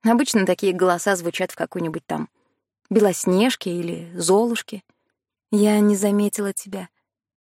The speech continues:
Передо мной стояла запыхавшаяся блондинка с двумя почти детскими хвостиками на голове. Эта причёска делала её похожей на фарфоровую куклу. О, Господи!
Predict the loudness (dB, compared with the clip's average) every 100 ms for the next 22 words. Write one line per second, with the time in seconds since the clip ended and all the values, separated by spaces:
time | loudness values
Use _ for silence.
0 | _ _ 0 2 4 4 2 2 2 2
1 | 0 -2 _ _ -4 -2 -2 0 0 2
2 | 0 0 2 2 4 4 2 2 0 -2
3 | -2 0 2 0 -4 -6 -6 0 0 0
4 | -4 -2 -2 2 2 2 0 -4 -4 -2
5 | -2 -2 -2 -6 -10 _ _ _ _ _
6 | _ -4 -2 0 0 2 0 0 2 2
7 | 4 2 2 0 -2 -2 0 2 2 0
8 | -4 -6 -6 0 0 0 -2 -2 -2 -2
9 | -6 -12 _ _ _ _ _ _ _ _
10 | -6 -4 -4 -6 -8 -14 -16